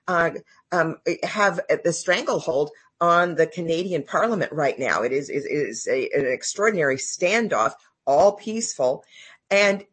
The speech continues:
it's as if it didn't e-, exist. Like if, uh, a tree falls in the woods, but you don't hear it, did it really fall?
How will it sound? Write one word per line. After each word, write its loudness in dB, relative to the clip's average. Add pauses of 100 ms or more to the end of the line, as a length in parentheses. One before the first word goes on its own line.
(120)
it's 2
as 0
if 0
it -2
didn't -2
e-, -6
exist. -2 (200)
Like 2
if, -8
uh, 2
a 0
tree -4
falls -2
in -4
the -4
woods, 0
but -2
you -8
don't -2
hear 0
it, 0
did 2
it 2
really 2
fall? 0